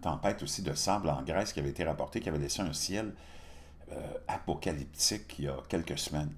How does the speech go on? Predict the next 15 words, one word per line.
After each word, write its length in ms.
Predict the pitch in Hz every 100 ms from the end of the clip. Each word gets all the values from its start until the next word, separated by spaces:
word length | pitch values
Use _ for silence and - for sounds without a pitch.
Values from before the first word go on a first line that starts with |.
| - - - -
Une 100 | -
tempête 320 | 123 175 165
de 60 |
poussière 280 | 135 - 156
catastrophique 640 | 139 127 127 - 110 151 127
a 60 |
balayé 340 | 110 107 104 123
Mumbai 500 | 107 87 95 113 104
en 180 | 82
Inde 480 | 87 110 85 69 65 - - - -
le 100 | 65
lundi 380 | 78 87 76 101
treize 340 | 101 92 73
mai, 220 | 85 76 - - -
donc 480 | 67 71 78 76 -